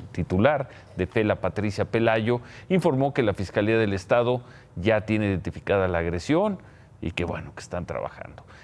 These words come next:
Informan también que la Secretaría de Igualdad está en contacto con la víctima para darle seguimiento a su denuncia.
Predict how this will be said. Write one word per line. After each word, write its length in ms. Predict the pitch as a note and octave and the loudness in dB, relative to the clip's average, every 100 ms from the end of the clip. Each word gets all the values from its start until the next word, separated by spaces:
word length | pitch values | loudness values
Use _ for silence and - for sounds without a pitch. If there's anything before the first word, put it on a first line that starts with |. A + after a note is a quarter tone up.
| - | -2
Informan 440 | A2 G#2 C3+ C3 G#2 | 2 4 4 2 2
también 380 | G#2+ A2+ A#2+ | 2 4 2
que 80 | G#2 | 2
la 140 | F2+ F2 | 0 0
Secretaría 580 | F2 F#2 E2+ F#2 G2 | -2 -2 0 0 0
de 80 | F#2+ | 0
Igualdad 460 | E2+ F2 F2+ G2+ G2 | 0 0 2 0 0
está 200 | F2+ G2+ | -2 -4
en 80 | F#2+ | -2
contacto 500 | F#2 E2 F#2+ - F#2+ | -4 -2 -2 -2 -4
con 480 | F#2+ G2 F#2 F#2 | -2 0 -2 -2
la 120 | F2 F2 | -2 0
víctima 480 | G2+ - A2 G2 | -2 -2 -2 -2
para 260 | - F2 F2+ | -2 0 0
darle 340 | F#2+ G2 G2+ | 0 0 -2
seguimiento 580 | F#2+ F#2+ F2+ F#2 G2+ G2+ | -4 -4 -2 -2 -2 -4
a 20 | |
su 160 | G2+ G#2+ | -2 0
denuncia. 540 | A#2 D3 E3+ - C#3+ | 2 4 2 2 2